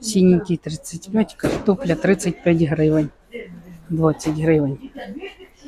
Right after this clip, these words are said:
Яблука, дивіться, які гарні. Сливки по двадцять п'ять, по шістдесят. Яйця по сорок п'ять, по сорок. Тут таке движення з утра. Там в началі ні, а тут.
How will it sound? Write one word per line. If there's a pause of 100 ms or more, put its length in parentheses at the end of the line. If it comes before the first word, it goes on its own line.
(680)
Яблука,
дивіться,
які
гарні. (1000)
Сливки
по
двадцять
п'ять,
по
шістдесят. (600)
Яйця
по
сорок
п'ять,
по
сорок.
Тут
таке
движення (560)
з
утра. (220)
Там
в
началі
ні,
а
тут.